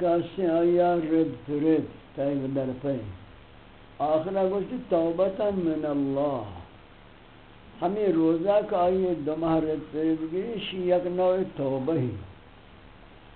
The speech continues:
رجوع الاللہ شمارن اللہ آئی توبہ قبول لکن۔ آوازان بشک اللہ ہمیں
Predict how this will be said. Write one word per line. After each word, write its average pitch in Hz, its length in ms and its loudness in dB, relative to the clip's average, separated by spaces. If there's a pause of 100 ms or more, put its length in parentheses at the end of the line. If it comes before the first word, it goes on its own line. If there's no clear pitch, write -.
(120)
رجوع 180 380 2
الاللہ 170 840 4
شمارن 160 480 2
اللہ 151 300 0
آئی 147 300 0 (100)
توبہ 131 300 -2 (180)
قبول 131 280 -4
لکن۔ 113 540 -6
آوازان 151 920 0
بشک 185 420 -4
اللہ 156 640 0 (2000)
ہمیں 185 400 2